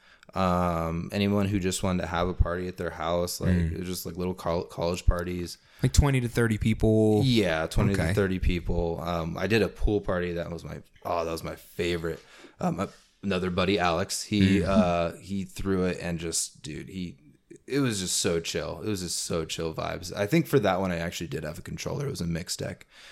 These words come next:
Speaker 1: And, um, and it was just, I love pool parties. I'll always play a pool party.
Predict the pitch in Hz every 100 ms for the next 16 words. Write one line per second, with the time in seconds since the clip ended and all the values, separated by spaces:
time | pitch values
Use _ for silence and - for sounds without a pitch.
0 | - - - 92 87 87 85 80 78 87
1 | - 131 131 104 - 82 - 120 98 82
2 | - 82 78 80 80 85 92 87 - 82
3 | 78 - 80 139 - - - - 92